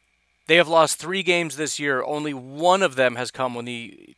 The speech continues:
the offense has scored more than twenty points, and that was the Philadelphia Eagles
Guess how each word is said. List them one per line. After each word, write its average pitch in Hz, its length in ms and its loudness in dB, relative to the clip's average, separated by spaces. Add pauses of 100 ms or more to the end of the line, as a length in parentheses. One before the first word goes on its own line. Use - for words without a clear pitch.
(180)
the 127 260 -6
offense 139 460 0
has 127 160 -6
scored 123 480 -6
more 127 400 -4
than 127 180 -8
twenty 120 280 -8
points, 110 360 -10
and 117 100 -6
that 110 100 -4
was 110 100 -10
the 107 80 -16
Philadelphia 127 500 -2
Eagles 113 480 -10